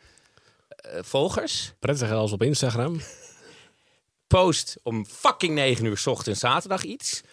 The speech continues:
Speaker 1: Of, eh, om zes uur 's avonds door de week.
Speaker 2: Precies.
Speaker 1: Drie keer in de week. Eh, in de eerste seconde moet het gebeuren. En dan vinden heel veel mensen je, je,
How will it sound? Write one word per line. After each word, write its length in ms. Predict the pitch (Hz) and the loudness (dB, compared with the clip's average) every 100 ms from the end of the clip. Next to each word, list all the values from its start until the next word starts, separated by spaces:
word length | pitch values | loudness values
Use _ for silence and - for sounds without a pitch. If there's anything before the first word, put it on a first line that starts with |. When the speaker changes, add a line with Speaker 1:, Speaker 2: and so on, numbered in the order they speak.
| _ _ | _ _
Speaker 1:
Of, 340 | 175 160 - _ - _ | 0 0 -6 _ -20 _
eh, 340 | 117 110 101 101 | -2 2 2 0
om 160 | 110 104 | -2 -2
zes 200 | 113 98 | -2 -2
uur 60 | |
's 80 | - | -2
avonds 280 | 98 90 87 | 0 -2 -6
door 100 | 90 | -6
de 60 | |
week. 360 | 92 117 196 - | 0 0 -2 -8
Speaker 2:
Precies. 360 | - - 147 147 | -8 -4 -4 -2
Speaker 1:
Drie 180 | 123 156 | -2 -2
keer 100 | 127 | -2
in 60 | |
de 60 | 120 | 0
week. 440 | 107 107 113 - - _ _ _ _ _ | 2 4 2 -2 -20 _ _ _ _ _
Eh, 440 | - 101 101 95 - | 0 2 4 2 0
in 80 | 107 | 0
de 60 | |
eerste 220 | 120 127 | 0 0
seconde 320 | - - 107 101 | -2 -6 -6 -4
moet 160 | 101 | -6
het 100 | 92 | -8
gebeuren. 580 | 95 92 101 107 95 95 - - _ _ | -10 -2 2 4 2 0 -4 -20 _ _
En 160 | 160 160 | -2 2
dan 260 | 139 123 | 2 0
vinden 340 | - - 156 139 | -4 -2 2 4
heel 160 | 151 | 4
veel 80 | 117 | 2
mensen 420 | 113 101 - 104 92 | -2 -2 -2 -6 -10
je, 60 | |
je, 260 | - 98 98 | -12 -10 -10